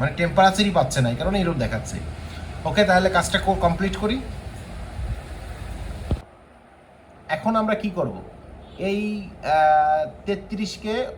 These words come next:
আরেকটা মাদারবোর্ড থেকে আমরা মিটারে যেভাবে মেপে বার-, বের করি, আমরা যেভাবে শিখাই সেইভাবে আমরা মিটার থেকে মেপে তেত্রিশ কেটা ওখানে লাগাই দিলে আমাদের সেটটা কি কমপ্লিট হয়ে যাবে। এটা হচ্ছে কাজ। আপনাদের একটি মেসেজ দেওয়ার কারণ হচ্ছে, আহ, এই মেসেজটাই দেব,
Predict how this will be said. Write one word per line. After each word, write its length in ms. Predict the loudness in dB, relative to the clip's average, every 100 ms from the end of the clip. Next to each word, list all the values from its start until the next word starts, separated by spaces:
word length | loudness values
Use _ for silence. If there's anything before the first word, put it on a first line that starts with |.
| -6
আরেকটা 360 | -4 -4 -6
মাদারবোর্ড 420 | -4 0 0 0 -2
থেকে 280 | -6 -4 -4
আমরা 300 | 0 0 0
মিটারে 400 | -2 -2 -2 -2
যেভাবে 360 | -4 -2 -2
মেপে 500 | -2 -4 -2 -2 -2
বার-, 240 | -2 -2 -2
বের 260 | -4 -6 -4
করি, 220 | -6 -4
আমরা 220 | -4 -2 -4
যেভাবে 500 | -4 -6 -8 -10 -10
শিখাই 460 | -10 -4 -4 -4 -8 -14 -20 -16 -4
সেইভাবে 360 | 0 0 2
আমরা 440 | 2 4 6 4 4
মিটার 340 | -2 0 0 0
থেকে 240 | -6 -4
মেপে 440 | -4 -4 0 -2 -2 -8
তেত্রিশ 420 | -10 -8 -10 -10
কেটা 180 | -6 -4
ওখানে 260 | -2 0 2
লাগাই 260 | 2 2
দিলে 160 | 0 -2
আমাদের 280 | 0 0 -4
সেটটা 320 | -8 -6 -6
কি 200 | -6 -8 -10 -20 -20 0
কমপ্লিট 400 | 2 2 0 -4
হয়ে 100 | -4
যাবে। 200 | -4 -8 -12 -16 -20 -10
এটা 200 | -4 0
হচ্ছে 220 | 0 -2
কাজ। 200 | -4 -4 -4 -8
আপনাদের 460 | -8 -4 -4 -2 -6
একটি 300 | -8 -8 -4
মেসেজ 320 | -2 -4 -6
দেওয়ার 200 | -6 -4
কারণ 260 | 2 4 4
হচ্ছে, 380 | -2 -4 -4 -6
আহ, 680 | -10 -20 -20 -20 -16 -4
এই 260 | -2 0 0
মেসেজটাই 460 | -2 -4 -8 -6
দেব, 320 | -2 -2 -2